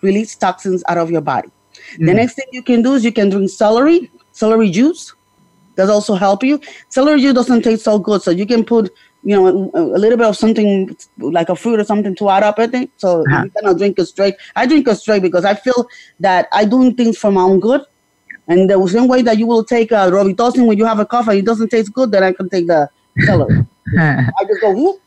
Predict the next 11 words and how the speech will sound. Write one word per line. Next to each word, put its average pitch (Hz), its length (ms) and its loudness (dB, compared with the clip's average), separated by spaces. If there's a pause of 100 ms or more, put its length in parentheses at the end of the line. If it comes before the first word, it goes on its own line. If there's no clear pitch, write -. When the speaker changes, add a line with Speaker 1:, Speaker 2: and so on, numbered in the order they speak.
(140)
Speaker 1:
and 190 80 2
I 190 80 2
take - 300 -4
it. - 100 -20 (280)
Speaker 2:
Yeah. 165 220 -2 (180)
Speaker 1:
You 247 100 -2
can 240 80 2
also 233 320 0
have 214 300 0 (120)
turmeric 233 480 0
tea. 131 320 -6